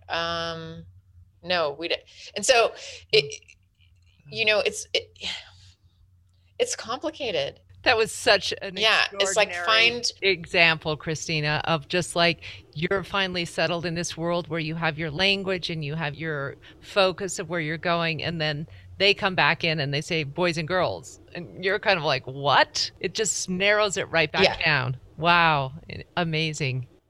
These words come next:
Speaker 1: And so sort of the conservatism that Dre was talking about of the medical community, the other piece that really,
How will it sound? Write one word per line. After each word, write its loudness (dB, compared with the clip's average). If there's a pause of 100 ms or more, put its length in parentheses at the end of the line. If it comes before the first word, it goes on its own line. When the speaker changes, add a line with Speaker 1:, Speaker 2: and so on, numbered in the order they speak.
(120)
Speaker 1:
And 0
so 6
sort 0
of 2
the 2
conservatism 0
that -2
Dre 2
was 2
talking 0
about 4
of -2
the -6
medical -2
community, -6
the 0
other 4
piece -4
that 0
really, 2